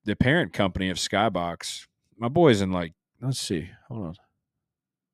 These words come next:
Oh, he slipped a little bit. My boy's in eighteenth. Uh, he's, uh, oh, Jesus. Fifteen points out. Anyway, um, he's got a chance. Derek is tied for seventh.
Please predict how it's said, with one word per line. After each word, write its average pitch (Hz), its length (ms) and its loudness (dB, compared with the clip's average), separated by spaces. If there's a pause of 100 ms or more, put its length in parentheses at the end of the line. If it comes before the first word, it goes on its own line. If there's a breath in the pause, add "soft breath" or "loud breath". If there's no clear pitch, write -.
(1200)
Oh, 98 180 0
he 90 60 2
slipped - 380 -2
a - 20 2
little 85 160 0
bit. 87 160 -2
My 95 100 -2
boy's 131 280 4
in 98 80 0
eighteenth. 110 680 -2 (1500)
Uh, 95 300 -4
he's, 101 420 -6
uh, 87 540 -8 (400 loud breath)
oh, 90 220 -10
Jesus. 92 460 -14 (1200 soft breath)
Fifteen 127 400 -8
points 85 300 -8
out. 82 200 -6 (540 loud breath)
Anyway, 113 460 6 (260)
um, 110 480 0 (640)
he's 143 240 2
got 147 160 6
a 98 60 8
chance. 101 320 0
Derek 113 460 4
is - 180 -4
tied 120 300 0
for 95 120 -6
seventh. - 800 -2